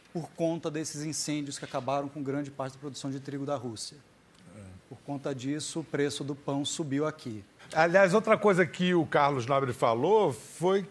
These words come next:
Speaker 2: que, diante do, eh,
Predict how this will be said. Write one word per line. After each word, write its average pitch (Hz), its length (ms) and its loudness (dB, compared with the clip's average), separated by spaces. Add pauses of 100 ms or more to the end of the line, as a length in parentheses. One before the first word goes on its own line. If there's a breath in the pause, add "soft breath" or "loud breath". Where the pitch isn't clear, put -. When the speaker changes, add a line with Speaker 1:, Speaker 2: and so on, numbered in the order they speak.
(100)
Speaker 2:
que, 208 520 0 (240)
diante 165 520 2
do, 127 680 2
eh, 110 500 -8